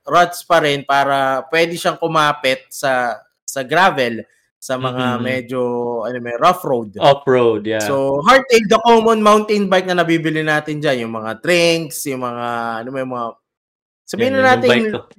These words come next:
Speaker 1: low budget, budget meal <laughs> na bike. So,
Speaker 2: Mm-hmm.
Speaker 1: ayun.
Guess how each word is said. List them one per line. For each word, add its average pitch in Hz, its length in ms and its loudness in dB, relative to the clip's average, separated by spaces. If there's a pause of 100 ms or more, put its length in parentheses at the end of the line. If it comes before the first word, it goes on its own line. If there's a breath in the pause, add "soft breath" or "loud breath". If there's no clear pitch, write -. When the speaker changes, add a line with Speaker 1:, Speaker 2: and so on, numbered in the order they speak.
(100)
Speaker 1:
low 233 140 8 (100)
budget, 160 480 4 (160)
budget 165 480 6
meal 170 400 2
<laughs> - 80 -6
na 151 80 0
bike. 120 320 0
So, 135 180 0
Speaker 2:
Mm-hmm. 113 300 0
Speaker 1:
ayun. 127 220 -2